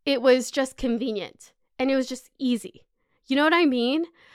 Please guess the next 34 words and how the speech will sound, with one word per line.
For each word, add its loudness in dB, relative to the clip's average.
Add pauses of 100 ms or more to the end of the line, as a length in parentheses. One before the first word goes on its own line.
(200)
Um, 2
so -10
I -8
feel -2
like 2
he -2
didn't 0
respect 0
her. 0
And, 2
like, 0
there, 4
he -4
did 0
do -4
some 0
s-, -8 (100)
shady 2
shit. 2 (520)
Hey, 2
I'm, 2
I'm 0
gonna 2
mind 2
my 4
business, -2
you -6
know? 2 (280)
You're -2
going 4
through -2
your 2
own 2
journey. 2